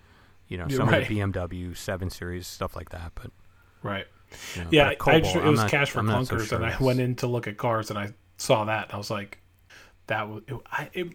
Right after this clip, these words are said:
Speaker 2: it wasn't a Cobalt. It was like a, it was like a crossover, and it wasn't on the market for very long. I think it only, <laughs> the car only lasted for maybe three or four years, um,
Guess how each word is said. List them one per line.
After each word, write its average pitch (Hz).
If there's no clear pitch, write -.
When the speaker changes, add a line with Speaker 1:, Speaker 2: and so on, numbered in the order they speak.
Speaker 2:
it 156
wasn't 208
a 170
Cobalt. 131
It 127
was 139
like 156
a, 147
it 151
was 160
like 175
a 170
crossover, 117
and 123
it 139
wasn't 143
on 127
the 120
market 113
for 107
very 107
long. 107
I 95
think 98
it 101
only, 117
<laughs> -
the 120
car 120
only 107
lasted 101
for 95
maybe 101
three 98
or 95
four 101
years, 95
um, 98